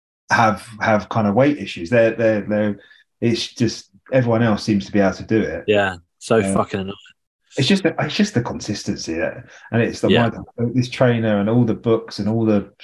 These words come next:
Speaker 1: Instagram shit you read and watch, they always just talk about consistency and,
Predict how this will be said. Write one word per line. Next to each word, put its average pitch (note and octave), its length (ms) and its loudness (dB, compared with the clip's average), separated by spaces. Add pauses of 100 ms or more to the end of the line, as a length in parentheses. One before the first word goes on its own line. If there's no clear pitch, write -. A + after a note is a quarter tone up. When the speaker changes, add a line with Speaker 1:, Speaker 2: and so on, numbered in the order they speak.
(240)
Speaker 1:
Instagram G#2 720 0
shit - 240 -4
you G2 220 0
read G2+ 420 2 (340)
and F#2+ 140 -4
watch, - 480 0 (480)
they A2 160 2
always G#2+ 400 2
just - 240 -4
talk G2 220 -4
about F2+ 260 -2
consistency F#2+ 720 -8
and, D#2+ 220 -10